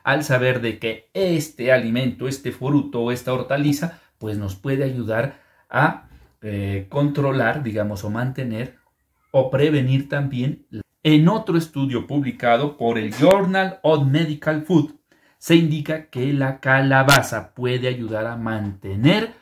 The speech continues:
un nivel más bajo de azúcar en la sangre, ya que dicha fruta o hortaliza contiene algunos tipos de polifenoles que tienen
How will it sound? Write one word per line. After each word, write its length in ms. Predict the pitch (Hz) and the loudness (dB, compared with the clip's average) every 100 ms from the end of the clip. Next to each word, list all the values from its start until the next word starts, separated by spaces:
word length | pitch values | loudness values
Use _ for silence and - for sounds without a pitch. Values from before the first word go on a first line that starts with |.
| _ _ | _ _
un 460 | 156 226 247 208 165 | 4 6 4 4 4
nivel 400 | 123 127 143 135 | 4 2 2 2
más 320 | 127 123 113 | 0 -4 -6
bajo 420 | 110 113 123 123 | -8 -8 -10 -10
de 220 | 107 95 | -8 -10
azúcar 640 | 90 - 135 139 - 143 139 | -10 -4 -2 -2 -4 -2 0
en 280 | 131 127 | 2 2
la 140 | 127 123 | 0 0
sangre, 560 | 131 110 87 - - _ _ _ _ _ _ _ _ _ _ - | 2 0 -2 -8 -20 _ _ _ _ _ _ _ _ _ _ 2
ya 280 | 139 180 180 | 4 6 4
que 140 | 175 | 0
dicha 400 | 165 165 - 160 | 0 -2 -2 -2
fruta 840 | 175 180 185 - 156 160 - _ _ | 2 2 2 2 0 0 -8 _ _
o 440 | - 135 135 165 185 | -6 -4 2 6 8
hortaliza 800 | 170 - 151 170 147 - 135 - | 6 4 0 2 0 -2 -8 -8
contiene 540 | 110 98 127 135 143 | -12 -12 -8 -4 -2
algunos 640 | 139 120 123 147 151 151 - | -2 -4 0 2 2 0 -2
tipos 420 | 139 139 143 127 | -4 0 -2 0
de 120 | 139 | 0
polifenoles 1700 | 135 - 165 170 175 170 170 170 165 170 170 185 208 143 - - _ _ _ _ _ _ _ _ _ - | -2 -2 2 4 4 4 4 2 0 -2 2 4 6 6 2 -8 _ _ _ _ _ _ _ _ _ -10
que 140 | 104 | -10
tienen 640 | 101 131 127 131 139 143 | -8 -4 -2 0 0 0